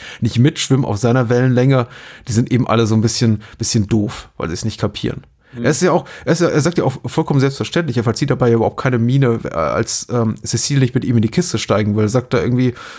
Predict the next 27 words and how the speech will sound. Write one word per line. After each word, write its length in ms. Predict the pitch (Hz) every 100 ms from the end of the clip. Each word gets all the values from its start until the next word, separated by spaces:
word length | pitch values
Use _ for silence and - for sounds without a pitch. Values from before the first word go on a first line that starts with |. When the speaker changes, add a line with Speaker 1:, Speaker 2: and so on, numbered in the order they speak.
| -
Speaker 1:
ähm, 480 | 110 135 131 127 -
"You 160 | - 170
don't 200 | 208 147
love 240 | 127 123
me, 80 | 151
you 220 | 180 165 202
don't 180 | 240
have 180 | 233 277
to 100 | -
love 240 | 131 123 123
me." 160 | 117 107
Also 240 | - 135 143
das 160 | 139
ist 120 | 175
so, 220 | 175 151 127
ähm, 280 | 139 139 131 - - - _ _
la-, 280 | - 113 151
lass 240 | 170 190 208
uns 80 |
doch 100 | 202
einfach 280 | 170 180 180
hier, 280 | 175 180 180 180
komm, 220 | - 180
ein 20 |
bisschen 240 | 151 - 147
Koitus, 560 | - 180 175 170 -
weil, 340 | 131 139 139